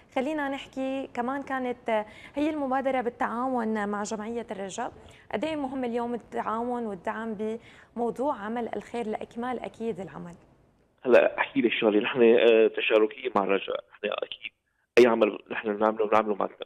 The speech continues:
Speaker 2: مع، مع جمعية الرجاء، لأن هن بيمثلوا محورهم ب-، بأطفال ذوي الهمم. أنا برأيي التشبيك مع، مع الجمعيات الباقية، مع باقي الجمعيات، بيعطيكي دعم،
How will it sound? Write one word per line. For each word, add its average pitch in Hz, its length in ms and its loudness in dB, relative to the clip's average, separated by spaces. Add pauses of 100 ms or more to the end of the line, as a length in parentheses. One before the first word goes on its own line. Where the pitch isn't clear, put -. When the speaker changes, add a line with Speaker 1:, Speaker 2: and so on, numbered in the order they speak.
Speaker 2:
مع، 104 240 -2
مع 104 200 2
جمعية 98 260 -4
الرجاء، 107 320 4
لأن 107 200 0 (160)
هن 131 100 2 (580)
بيمثلوا 117 500 4
محورهم 117 580 4
ب-، 101 240 2
بأطفال 98 400 4
ذوي 98 140 0
الهمم. 98 280 -8 (480)
أنا 139 160 10
برأيي 131 240 6
التشبيك - 520 -2
مع، 98 160 2 (200)
مع 101 100 4
الجمعيات 104 600 0
الباقية، - 420 -2 (100)
مع 98 60 0
باقي 104 200 2 (120)
الجمعيات، 101 520 0 (360)
بيعطيكي - 380 0
دعم، 95 260 2